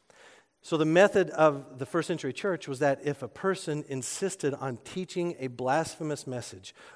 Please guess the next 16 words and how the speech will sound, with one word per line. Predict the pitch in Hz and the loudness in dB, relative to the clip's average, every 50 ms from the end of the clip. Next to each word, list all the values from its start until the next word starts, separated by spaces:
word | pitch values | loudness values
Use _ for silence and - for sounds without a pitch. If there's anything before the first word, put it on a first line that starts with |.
| _ | _
or | - 131 131 131 123 | -2 0 0 0 0
living | 123 127 135 151 156 160 165 156 139 | 0 2 4 4 4 2 -2 -2 -2
a | 127 120 | -4 -6
satanic | - - 131 123 - - - - - 147 151 160 165 160 156 - - | -4 -4 -6 -6 -6 -10 -16 -10 -6 -4 -4 -2 -2 -4 -4 -6 -6
anti-Jesus | 143 143 143 - 147 139 135 127 123 131 127 120 123 113 - - | -6 -6 -4 -2 -2 -2 -2 -4 -6 -10 -10 -8 -10 -10 -6 -2
life, | 139 139 123 117 - - - - - - - _ | 0 0 0 0 -4 -8 -16 -20 -20 -20 -12 _
then | - 147 139 | -4 -2 -2
the | 131 | -2
church | 117 - - 185 180 175 - | -4 -2 0 0 0 0 0
would | 175 156 143 | -2 -4 -2
release | 123 131 131 123 127 143 160 196 220 202 - | -2 -2 -2 0 0 0 0 0 0 -2 0
that | 170 185 165 - - | 2 2 2 2 0
person | - - 165 151 147 - 156 143 | -2 -2 0 0 0 -2 -4 -4
to | - - 139 | -4 -6 -6
the | 123 123 | -6 -6
world | 113 113 127 165 170 151 127 120 117 113 120 | -8 -6 -2 0 2 2 2 2 0 -2 -6